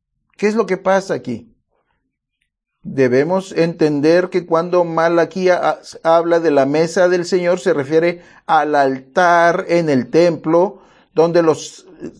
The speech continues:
sacrificios eran traídos por la gente y ofrecidos por el sacerdote. De acuerdo a la ley de Dios,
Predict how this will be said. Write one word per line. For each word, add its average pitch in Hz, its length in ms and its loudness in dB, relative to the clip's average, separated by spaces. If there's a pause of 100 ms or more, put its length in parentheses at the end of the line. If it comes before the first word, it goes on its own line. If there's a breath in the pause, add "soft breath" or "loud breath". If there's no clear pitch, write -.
sacrificios 190 880 -2
eran 175 200 2
traídos 180 420 -2
por 165 160 -4
la 143 140 0
gente 196 420 0
y 170 100 0
ofrecidos 151 640 -2
por 160 160 0
el 151 100 0
sacerdote. 160 920 0 (400 soft breath)
De 151 140 2
acuerdo 151 500 2
a 180 40 4
la 190 140 4
ley 151 320 2
de 185 220 4
Dios, 202 800 0